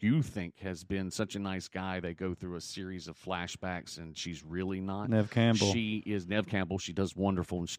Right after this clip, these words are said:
Speaker 1: gosh, she's so pretty. Um, uh, yeah, it turns out that they have stolen John Doe to be their representative in the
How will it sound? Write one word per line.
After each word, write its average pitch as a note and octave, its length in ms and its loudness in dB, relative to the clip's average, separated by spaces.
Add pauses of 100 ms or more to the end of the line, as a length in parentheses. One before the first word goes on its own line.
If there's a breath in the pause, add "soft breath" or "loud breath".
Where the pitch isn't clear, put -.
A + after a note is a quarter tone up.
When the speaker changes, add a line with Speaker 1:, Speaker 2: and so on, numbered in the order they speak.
Speaker 1:
gosh, G2 220 -4
she's D#2+ 220 -4
so F#2+ 160 -2
pretty. D#2+ 280 -4 (320 soft breath)
Um, F2+ 440 2 (680)
uh, G2 140 8
yeah, F#2 320 4
it A2 120 2
turns G#2+ 240 4
out F#2+ 240 4
that F2 260 0 (380)
they A2 400 2
have G2+ 140 -2
stolen A#2+ 580 6
John F2+ 360 0
Doe F#2+ 420 2
to F#2+ 100 -2
be F2+ 500 -2
their G#2 240 0
representative F2+ 1120 -2
in F#2 580 -2
the E2+ 560 -2